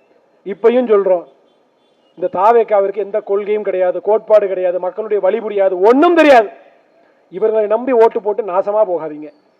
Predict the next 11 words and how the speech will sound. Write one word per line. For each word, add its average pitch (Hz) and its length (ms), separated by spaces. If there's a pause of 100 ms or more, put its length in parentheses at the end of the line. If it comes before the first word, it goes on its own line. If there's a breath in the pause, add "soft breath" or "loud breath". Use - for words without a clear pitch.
(420)
அதை 190 280
மீறி 294 300
ஓட்டு 254 140
போடுவீங்கன்னா 220 580 (2750)
ஒண்ணும் 233 200
செய்ய 226 160
முடியாது. 185 320 (840)
ஒண்ணே 202 260 (100)
ஒண்ணுதான். 196 300 (960)
இப்ப 202 120
நாற்பத்தோரு 220 540